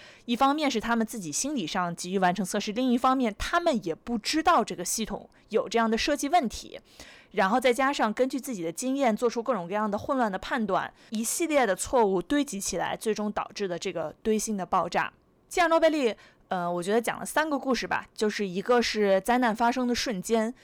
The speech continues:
第二个是灾难发生之后的救援，和灾难最深层次的原因。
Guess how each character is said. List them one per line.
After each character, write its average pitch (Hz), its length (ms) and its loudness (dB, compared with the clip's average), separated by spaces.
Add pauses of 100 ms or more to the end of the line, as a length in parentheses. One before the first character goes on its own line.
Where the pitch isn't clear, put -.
(260)
第 262 140 2
二 233 160 6
个 196 100 -2
是 196 140 -4
灾 226 140 0
难 214 180 0
发 220 160 -2
生 240 180 0
之 262 160 -2
后 262 160 0
的 233 100 2
救 233 280 -2
援， 143 340 -6 (220)
和 185 460 0 (100)
灾 226 200 2
难 196 220 2
最 202 160 -2
深 214 220 -4
层 - 240 -8
次 - 180 -8
的 160 120 -4
原 151 280 -10
因。 180 240 -10